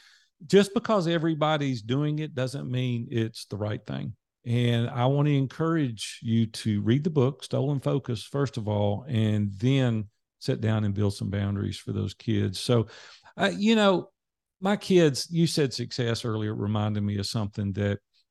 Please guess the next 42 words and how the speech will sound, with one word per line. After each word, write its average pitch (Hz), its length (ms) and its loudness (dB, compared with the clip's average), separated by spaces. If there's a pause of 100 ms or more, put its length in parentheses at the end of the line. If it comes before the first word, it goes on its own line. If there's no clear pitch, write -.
(120)
we 180 160 4
would 160 120 6
always 120 400 4
go. 117 220 0
We 117 140 2
had 117 160 0
a 104 180 -6
condo 104 400 -2
in 98 60 2
the 98 80 0
mountains 101 420 -2
in 98 100 -4
Gatlinburg. 98 560 -2
We 110 120 0
would 110 100 -2
go 104 220 0
up 104 140 -4
there 101 240 -2
and 98 140 -2
we 101 100 -2
would 101 100 -4
spend 98 260 -4
a 98 60 -4
week 98 260 -2
after 104 240 -8
Christmas. 104 540 -4
And 101 160 -4 (580)
my 123 120 2
kids 123 300 2
were 107 120 2
little, 107 520 2
and 117 180 2
I 117 40 2
would 117 160 0
say, 113 180 -4
"Hey, 127 200 -2
be 143 180 0
honest 131 340 -4
with 101 200 -8
me. 107 180 -8 (160)
T-, - 80 -6 (100)
tell, 147 460 -2